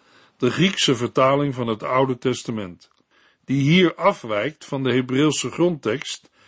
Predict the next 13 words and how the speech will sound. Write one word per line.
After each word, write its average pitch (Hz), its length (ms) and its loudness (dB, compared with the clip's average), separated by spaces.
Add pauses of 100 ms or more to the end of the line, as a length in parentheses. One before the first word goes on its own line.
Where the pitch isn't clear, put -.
(240)
en 175 260 -2
andere 185 480 2
oude 135 360 2
vertalingen. 101 720 0 (760)
De - 100 -4
afwijkende 190 840 2
vertaling 185 680 2
lijkt 170 320 4
vooral 165 540 4
een 127 160 -4
uitleg 131 520 0
te 107 140 -10
zijn 104 440 -6